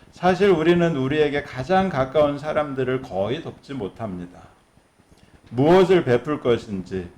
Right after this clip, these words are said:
얼마나 제-, 자주 베풀 것인지 알지 못합니다. 그래서 우리는 우리 주변에 있는 사람들이 누구인지를 알아야 합니다.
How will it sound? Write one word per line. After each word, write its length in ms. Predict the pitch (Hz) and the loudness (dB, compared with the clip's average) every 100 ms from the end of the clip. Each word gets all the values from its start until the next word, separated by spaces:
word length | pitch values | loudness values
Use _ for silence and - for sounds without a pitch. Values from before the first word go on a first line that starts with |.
| _ _ - | _ _ -2
얼마나 680 | 110 151 180 180 175 170 165 | 2 4 4 6 6 6 4
제-, 280 | 117 123 | 0 -2
자주 420 | - - 107 170 156 | -2 -8 -2 0 0
베풀 400 | 110 - 131 127 | -2 -2 -2 0
것인지 460 | 113 - 107 110 | -4 -6 -8 -8
알지 400 | 123 87 98 - | -8 -10 -12 -10
못합니다. 720 | 104 113 131 143 117 87 82 - - - - _ - - _ _ _ _ - | -8 -6 -6 -6 -6 -10 -14 -20 -20 -20 -20 _ -20 -20 _ _ _ _ 0
그래서 360 | 180 214 220 | 4 4 6
우리는 340 | 190 185 196 196 | 6 6 4 2
우리 300 | 139 160 180 | 2 2 2
주변에 440 | 160 139 160 156 | 2 -2 0 0
있는 240 | 147 147 143 | 0 -2 -2
사람들이 560 | 151 147 143 131 135 | -2 -2 -2 -2 -2
누구인지를 720 | 110 120 143 143 135 117 117 | -2 -4 -4 -4 -2 -4 -2
알아야 460 | 110 92 101 117 113 | -4 -4 -4 -4 -4
합니다. 480 | 101 92 87 87 | -6 -10 -12 -14